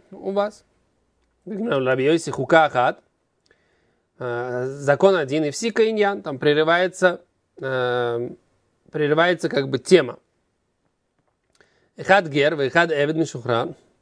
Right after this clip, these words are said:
Прерывается тема. Раз тема прерывается, то как бы к этому оно не относится. Так объясняется.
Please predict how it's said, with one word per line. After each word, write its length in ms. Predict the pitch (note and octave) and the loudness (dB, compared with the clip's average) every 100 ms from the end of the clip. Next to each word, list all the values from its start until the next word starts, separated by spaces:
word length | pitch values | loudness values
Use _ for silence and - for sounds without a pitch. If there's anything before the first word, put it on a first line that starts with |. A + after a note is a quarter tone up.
| _ _ _ _ _ _ | _ _ _ _ _ _
Прерывается 560 | - D3+ F3+ G#3 G#3 G#3 | -4 0 2 2 0 -4
тема. 220 | C4+ C4 | -2 0
Раз 140 | G3 E3 | 0 0
тема 200 | A3 G#3+ | 0 0
прерывается, 520 | A3 A#3 C4+ A#3+ G3 | 0 0 0 -2 -2
то 80 | F#3 | 0
как 160 | F3+ | 0
бы 80 | E3 | 0
к 100 | - | 2
этому 300 | A#3 G#3 F#3 | 2 2 2
оно 140 | F3+ | 2
не 80 | F3 | 2
относится. 480 | D#3+ C#3+ A#2 - _ _ _ _ | 0 0 -4 -6 _ _ _ _
Так 200 | C#3+ C3+ | -8 -6
объясняется. 880 | C3 A#2+ C3+ A#2 A2+ - - - | -6 -4 -2 -2 -2 -8 -8 -8